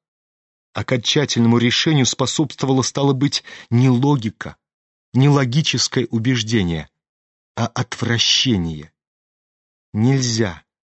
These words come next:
оставаться в жизни, которая принимает такие странные, обижающие меня формы. Это привидение меня унизило. Я не в силах подчиняться темной силе, принимающей вид тарантула.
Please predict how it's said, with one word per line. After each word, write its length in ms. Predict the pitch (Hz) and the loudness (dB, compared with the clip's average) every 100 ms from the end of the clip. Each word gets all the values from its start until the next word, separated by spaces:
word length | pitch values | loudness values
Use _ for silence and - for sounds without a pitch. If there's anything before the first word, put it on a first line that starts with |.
| - | -8
оставаться 680 | 113 - 131 117 117 - 107 | -6 -2 -2 0 -2 -2 -4
в 100 | 98 | -2
жизни, 520 | 110 160 107 98 92 | 0 0 2 0 -2
которая 600 | - 113 - 139 120 104 | -4 -4 0 2 2 0
принимает 840 | - 117 123 120 143 151 117 - | 0 2 4 4 4 2 0 -2
такие 500 | - 120 - 143 113 - - - | -4 -2 0 0 0 -4 -20 -10
странные, 1080 | - - 131 123 151 156 127 98 85 76 - _ - - | -6 -4 -2 -2 0 2 2 0 -2 -8 -16 _ -20 -6
обижающие 840 | 127 123 127 107 147 147 135 - 139 | -2 2 2 2 2 2 0 0 2
меня 380 | 127 117 143 139 | 4 4 2 0
формы. 640 | - 139 98 82 76 - _ _ _ - | 0 0 0 -2 -10 -14 _ _ _ -4
Это 260 | 143 127 | -4 -2
привидение 800 | - 127 139 139 117 165 147 110 | -4 -4 -2 -2 0 2 4 4
меня 380 | 110 117 151 151 - _ _ _ - | 4 2 2 -2 -8 _ _ _ 0
унизило. 760 | 151 160 185 170 113 101 85 78 _ _ - - | 4 6 6 4 2 0 -2 -10 _ _ -12 -2
Я 220 | 110 143 | 2 4
не 160 | 147 151 | 4 2
в 60 | |
силах 460 | - 190 156 127 - | 0 2 4 2 0
подчиняться 800 | 139 - - 156 170 135 123 117 | -2 0 2 4 2 0 -2 -2
темной 460 | - 156 135 139 | 0 2 4 4
силе, 460 | 143 - 170 104 107 | 2 0 2 2 2
принимающей 880 | - 143 147 147 160 151 - - 127 | 0 2 4 4 4 2 2 0 0
вид 320 | 180 160 - | 0 0 -2
тарантула. 800 | 147 151 160 143 90 98 82 | -2 0 2 0 0 -4 -6